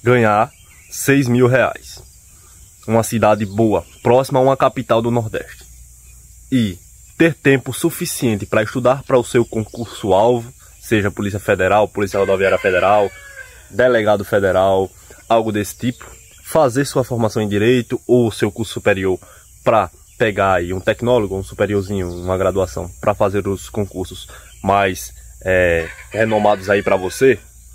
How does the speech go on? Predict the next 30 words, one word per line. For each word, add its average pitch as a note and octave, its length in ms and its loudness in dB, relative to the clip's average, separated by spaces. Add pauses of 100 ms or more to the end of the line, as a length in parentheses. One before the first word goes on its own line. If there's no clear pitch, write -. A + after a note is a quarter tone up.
(240)
Ó, F#2 160 2 (260)
interiorzão G2+ 520 0
aqui, F#2 220 -8
ó. F2 60 -10 (680)
Galo G2+ 200 2
cantando, G2+ 560 -4 (960)
não G2 180 -4
pode G2+ 240 -2
parar. F2+ 340 -4 (380)
Eu F#2 200 2
amo A#2 160 2
gravar G2+ 340 2
aqui, F#2 420 -8
essa G2 180 -6
aqui F#2 140 -4
é - 20 -2
minha F#2+ 180 -2
terra, F#2 240 -6
sertãozinho F2+ 480 -6
próximo F#2 280 -6
a F2+ 40 -6
Guarabira, F2+ 380 -2
mas B2+ 200 2
vamos C#3+ 260 0
falar B2 240 0
desse C3 200 0
concurso. A#2 560 -4 (440)
G C#3 200 4
C - 220 2
M A#2+ 320 2